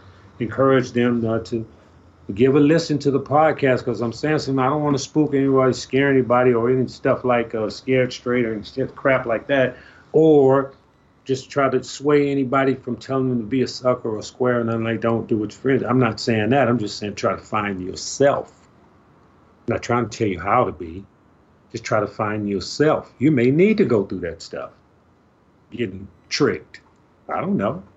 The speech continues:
But just try to find yourself. That goes for adults, children. Oh, yeah. And, of course, the weekly message, you gotta make sure you continue to pass on if anyone's listening.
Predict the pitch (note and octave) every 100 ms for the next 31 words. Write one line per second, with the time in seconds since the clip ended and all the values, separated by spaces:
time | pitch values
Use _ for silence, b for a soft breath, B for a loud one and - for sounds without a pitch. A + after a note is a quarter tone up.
0 | _ _ _ _ A2 G#2 - A#2 - _
1 | - F#3+ F#3+ - E3 D#3+ D3+ C3 - -
2 | F#3+ G#3 - - D3 E3 C#3+ - A2+ F#2+
3 | G2+ C#3 D3 - - - D3+ D3+ D3 D3+
4 | B B B G3 F3 F3 F#2+ - b b
5 | B2+ A#2+ A#2+ E3+ B2+ - G#2 E3 - G2
6 | F#2+ F#2 - F2+ F2 B2 G2+ E2+ D#2+ -
7 | A#2 D#2+ D2+ b b b _ G2+ - D#3
8 | C3+ G2 F#2 A#2+ A#2+ - B2 A#2 A#2 -
9 | B2+ - G3+ G3 D3+ C#3 C#3 C3 -